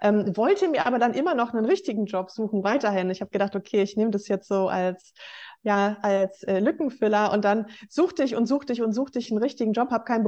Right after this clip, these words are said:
bekommen, bekam aber immer nach, nach und nach mehr Buchverträge. Und dann hat es wirklich Jahre gedauert, bis ich irgendwann festgestellt hab, "Okay, vielleicht habe ich jetzt einen anderen Beruf."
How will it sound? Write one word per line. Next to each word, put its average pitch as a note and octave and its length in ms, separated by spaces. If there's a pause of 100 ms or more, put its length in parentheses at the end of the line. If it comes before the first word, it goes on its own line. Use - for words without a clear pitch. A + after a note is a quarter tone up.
(160)
bekommen, C#4+ 220
bekam A#3+ 260
aber G#3+ 220
immer B3+ 200
nach, A#3 220 (160)
nach A3+ 220
und A3+ 100
nach G#3 260
mehr G3+ 220
Buchverträge. F#3 800
Und G3 140
dann G#3 160
hat A3+ 140
es A3 100
wirklich A3 260
Jahre A#3 320
gedauert, A3 400
bis G#3+ 140
ich A#3+ 120
irgendwann G#3 260
festgestellt G#3 500
hab, G3+ 160
"Okay, - 220
vielleicht G3 320
habe B3+ 160
ich D4+ 100
jetzt - 240
einen G3 80
anderen A3 360
Beruf." F3+ 360